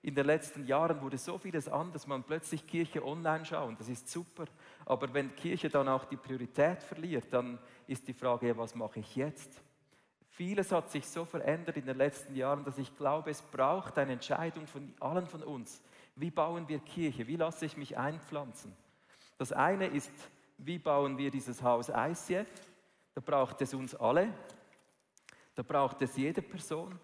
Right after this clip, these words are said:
da braucht es neue Wege, da braucht es Erweckung, da braucht es Platz. Aber auch die andere Frage, wie baue ich mein Haus?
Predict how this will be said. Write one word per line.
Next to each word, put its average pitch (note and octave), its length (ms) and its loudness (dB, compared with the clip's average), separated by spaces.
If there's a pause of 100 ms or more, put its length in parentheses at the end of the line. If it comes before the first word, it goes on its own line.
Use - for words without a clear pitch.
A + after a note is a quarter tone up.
(360)
da C3+ 60 -10
braucht C#3 360 4
es C3+ 120 -2
neue C#3 380 2
Wege, D#3+ 340 2
da F3 80 0
braucht C3 420 2
es - 220 0 (260)
Erweckung, F3+ 600 -2
da E3 60 -4
braucht B2 340 0
es B2 140 -4
Platz. D#3 520 -4 (760)
Aber C3+ 240 2
auch C3+ 160 4
die C3 160 2
andere D3+ 320 2
Frage, B2+ 420 0
wie B2+ 80 -4
baue A#2 320 2
ich - 80 -14
mein A2 340 -4
Haus? D#3 520 -6